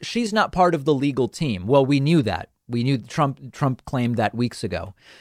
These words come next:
Rudy says she's not special counsel. Well, we know that right now she's not special counsel. The story is Trump is thinking about making her special counsel. Rudy says she doesn't speak for the president. No one claimed she did. She's not his press secretary. And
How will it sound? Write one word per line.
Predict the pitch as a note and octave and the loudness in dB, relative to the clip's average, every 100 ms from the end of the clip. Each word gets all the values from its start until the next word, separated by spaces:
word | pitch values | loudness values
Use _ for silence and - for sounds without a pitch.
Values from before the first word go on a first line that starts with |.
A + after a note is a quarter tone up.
| - _ - | -20 _ 4
Rudy | F3 A3 | 6 6
says | G#3+ G#3+ - | 4 4 2
she's | - F3 | 0 -2
not | D#3+ F3+ - | 0 0 0
special | - D3+ - C#3 | 0 0 0 -2
counsel. | - B2 A2 - E2 | -2 -2 -2 -6 -2
Well, | B2 D3 | 2 4
we | E3+ | 6
know | F#3+ G3+ | 6 6
that | F#3 C#3+ | 2 4
right | F3 F#3 | 2 2
now | D#3 D#3 D#3+ | 0 0 0
she's | - C#3 | -2 -4
not | C3+ B2+ | -4 -6
special | - C3 C#3 | -4 -4 -4
counsel. | B2 F#3 E3 B2 | -2 -2 0 -4
The | A2 | -6
story | - D#3 E3 D3+ | -2 2 4 4
is | C3 | 0
Trump | - - C#3 C3 | -4 -4 -2 -2
is | A#2 _ - | -6 _ -2
thinking | G#3+ G3+ D3 | 0 2 0
about | A2+ G#2 F#2+ | 0 -2 0
making | G#2+ A2 G#2 | -2 -4 -6
her | G#2 | -6
special | - G#2 G#2 | -4 -4 -4
counsel. | F#2+ F#2 E2+ D#2+ - - - - | -4 -6 -6 -10 -10 -20 -20 -2
Rudy | C#3+ F#3+ G#3 | 6 6 6
says | F#3 G3 | 2 0
she | - F3 | 0 0
doesn't | E3+ D#3 C3+ | 0 0 -6
speak | - - E3 - | -8 -2 -2 -2
for | D#3 C#3+ | 0 2
the | B2+ | 2
president. | - B2+ G#2 E2+ D2+ _ _ _ _ _ _ _ | 0 0 0 -6 -10 _ _ _ _ _ _ _
No | C3 D3 | 2 4
one | D3+ | 4
claimed | C3+ C#3+ C3 | 2 0 0
she | - B2 | -2 2
did. | C#3 A2+ | 4 2
She's | - B2+ | 0 -2
not | D3 | 0
his | C3+ A2+ | -2 -2
press | - G#2+ | -2 -2
secretary. | - G2+ G2+ G#2 F2+ B2 _ _ - - - - | -2 -4 -4 -4 -4 -4 _ _ -20 -20 -6 2
And | E3+ D#3 | 2 2